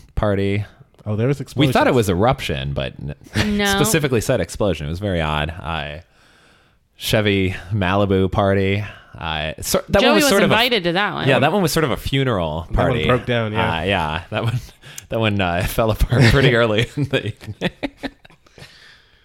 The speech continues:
Speaker 3: Uh-huh. They sound fun.
Speaker 2: Yeah.
Speaker 3: Too bad we weren't there.
Speaker 2: Wait, y'all were there.
Speaker 1: We were there. We just weren't
Speaker 2: <laughs>
Speaker 1: invited.
Speaker 3: We weren't
Speaker 1: We were
Speaker 3: invited
Speaker 1: try-,
Speaker 3: to
Speaker 1: yeah,
Speaker 3: the
Speaker 1: we were trying
Speaker 3: party.
Speaker 1: to hang out
Speaker 2: So
Speaker 1: into
Speaker 2: y'all
Speaker 1: the
Speaker 2: just
Speaker 1: room.
Speaker 2: in y'all
Speaker 1: Yeah.
Speaker 2: room.
Speaker 3: Yeah.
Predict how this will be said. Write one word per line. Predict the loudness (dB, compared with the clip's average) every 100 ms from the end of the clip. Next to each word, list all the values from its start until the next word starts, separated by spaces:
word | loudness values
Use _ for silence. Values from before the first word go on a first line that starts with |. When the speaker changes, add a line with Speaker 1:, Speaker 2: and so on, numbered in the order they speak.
| _ _ -10 -2
Speaker 3:
Uh-huh. | -2 0 0 2 2 0 0
They | 0
sound | 0 -2 -2
fun. | -2 -4 -4 -8 -10 -14 -20 -20 -16 -4
Speaker 2:
Yeah. | -2 -2
Speaker 3:
Too | -6 -4
bad | -4 -4
we | -4
weren't | -4 -6 -8
there. | -10 -12 -18 _ _ _ -20 _ _ _ -2
Speaker 2:
Wait, | 2 2 0
y'all | -2 2
were | 4 6
there. |
Speaker 1:
We | 6 6
were | 6 6
there. | 6
We | 4
just | 6 6
weren't | 6 4
Speaker 2:
<laughs> | 2 2
Speaker 1:
invited. | 2 4 6 6
Speaker 3:
We | 6
weren't | 6
Speaker 1:
We |
were | 4
Speaker 3:
invited | 4 4
Speaker 1:
try-, |
Speaker 3:
to | 4
Speaker 1:
yeah, | 2
Speaker 3:
the | 4
Speaker 1:
we | 4
were | 4
trying | 2
Speaker 3:
party. | 2
Speaker 1:
to | 0
hang | 0 -2
out | -2 -2
Speaker 2:
So | -2
Speaker 1:
into | -4
Speaker 2:
y'all | -4
Speaker 1:
the |
Speaker 2:
just | -4
Speaker 1:
room. | -2 -2
Speaker 2:
in |
y'all | -2
Speaker 1:
Yeah. | 0 -2 -4
Speaker 2:
room. | -6
Speaker 3:
Yeah. | -6 -6 -8 -10